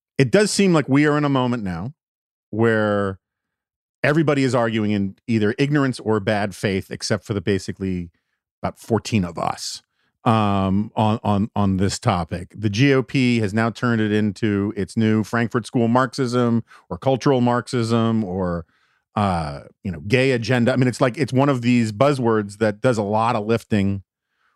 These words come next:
for people, um, who really don't understand what it is and just think it's, it's something bad and dangerous. And then on the left side of the aisle, it seems to me,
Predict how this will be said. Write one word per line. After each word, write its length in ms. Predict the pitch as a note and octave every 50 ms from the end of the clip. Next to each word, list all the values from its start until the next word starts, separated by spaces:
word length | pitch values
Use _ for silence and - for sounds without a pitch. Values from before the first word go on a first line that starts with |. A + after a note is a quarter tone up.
| _ _
for 360 | - - - A#2 A#2 A#2 A2
people, 580 | - B2 A2+ G2+ - G#2 G2+ F#2+ F#2+ F#2 F2 - _ _ _ _ _ _ _ _ -
um, 340 | G#2 G#2 G2 F#2 F2+ F2+ F2+
who 140 | - A2 G#2
really 200 | G#2+ A#2 A2 G#2
don't 160 | G#2 G#2 G#2
understand 460 | G#2 G2 F#2+ - - A2 G#2 G2+ G2
what 140 | F2+ G2 G2
it 120 | G2 F#2+
is 420 | A2 A#2+ A#2+ A#2 A2+ A2 G2+ G2 G2+ -
and 180 | G2+ G2 G2 F#2+
just 260 | G#2 G#2 G2 - - _
think 220 | - A2+ G2+ - G2
it's, 320 | F2+ - - - - - _ _ _ _ _ _ _ _ _ _ -
it's 380 | G#2 F#2+ - - - - - _ _
something 380 | - - A#2+ G2 G#2 G2 F2+
bad 260 | D#2 G#2 G2+ G2+ G2+ F2+
and 120 | F#2 F#2+
dangerous. 460 | B2 C#3+ D#3 C#3 C3 C3 B2 A2+ - -
And 160 | - A2+ A2 G#2+
then 320 | A2+ A2+ A2 A2 G#2 G2+ - _ _ _ _ _ _ _ _ _ _ _ _ _ _ _ _ _ -
on 140 | A2+ G#2+ G#2
the 80 | G2
left 200 | G#2+ B2+ C#3 C3+
side 180 | - C#3+ B2 A#2+
of 80 | A#2
the 60 | A#2 A2
aisle, 340 | G2+ G#2+ G#2+ G#2+ G#2 G2+
it 80 | G2 -
seems 220 | - A#2 G#2 F#2+
to 80 | - A2
me, 280 | G2+ G#2 G2+ G2+ G2 F2